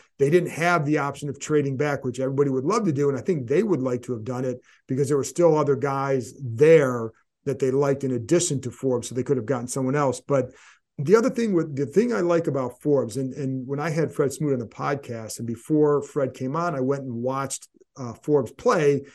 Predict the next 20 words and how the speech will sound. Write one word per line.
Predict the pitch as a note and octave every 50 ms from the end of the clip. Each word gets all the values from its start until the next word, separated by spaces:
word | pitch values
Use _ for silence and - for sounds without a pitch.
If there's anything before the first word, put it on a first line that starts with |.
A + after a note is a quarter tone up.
| - _ _ _
because | C#3+ D3 D3+ E3
I | D#3+
know | E3 E3 D3
<laughs> | - - -
how | A3 F#3+ - -
much | F3+ G3+ F#3+
Smoot | - - - - - F3+ F3+ G3 G3+ E3
loved | D3 C#3+ D3 E3 G3 F3 C#3 -
him, | D3+ D3 C3 A#2+ A2 G2+ - _ - - - - _ _ _ _ _ _ -
but | E3
he's | E3+ A3+ A3+ D#3+ F#3+
really | G3 A3 G#3 F#3+ E3+
good. | C#3+ A#2+ C#3+ F3 E3+ C3+ G#2+ G2 - - _ _ _ _ _ C#3 - -
And | - F3 D#3+ E3 D#3+ D#3 D#3 D3+
the | D3+ D3
one | D3 F#3+ A3 A#3 A3 -
thing, | F#3+ F3+ E3+ E3 D3+ D3+ C3
it's | D3 - -
funny | - - F#3 F#3 E3 C#3+
because | C3+ C#3 C3 C3+ C#3 C#3 C3+ C3+ B2 - -